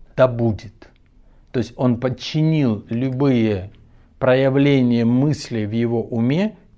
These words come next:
подчинил воле Отца. В общем-то, нам также сказано: "Пленяйте всякое помышление".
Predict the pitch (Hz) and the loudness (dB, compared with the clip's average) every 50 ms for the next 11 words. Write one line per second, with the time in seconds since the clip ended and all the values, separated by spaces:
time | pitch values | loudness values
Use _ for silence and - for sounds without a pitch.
0 | _ _ _ - 156 170 151 - - - - - 151 147 147 151 147 139 127 113 | _ _ _ 0 0 0 0 -2 -6 -10 -8 -4 -2 0 2 2 4 4 2 2
1 | 110 - - - 107 120 127 131 135 135 139 139 139 139 - - - 110 - - | 0 -4 -6 -6 0 2 4 4 4 4 0 -2 -4 -8 -16 -20 -20 -20 -20 -20
2 | - - - - - _ _ - _ _ _ _ _ - 151 120 - - 123 117 | -18 -18 -18 -18 -20 _ _ -20 _ _ _ _ _ -6 -6 -6 -6 -8 -8 -6
3 | - 127 127 143 151 156 143 - - - 220 220 196 139 117 117 113 - - - | -6 -6 -4 -4 -4 -6 -6 -6 -2 2 4 4 4 2 0 -4 -6 -6 -6 -4
4 | 139 127 120 101 107 110 104 101 - 127 123 123 123 120 117 110 - 107 107 - | -2 -2 -2 -2 -2 -6 -6 -6 -6 -4 -4 -2 -2 -2 -4 -6 -8 -12 -10 -6
5 | - 143 139 - 147 131 - - 135 131 131 127 - - 135 110 92 85 - - | -4 -4 -4 -2 -4 -4 -2 -2 -4 -4 -4 -6 -6 -6 -6 -6 -6 -6 -10 -16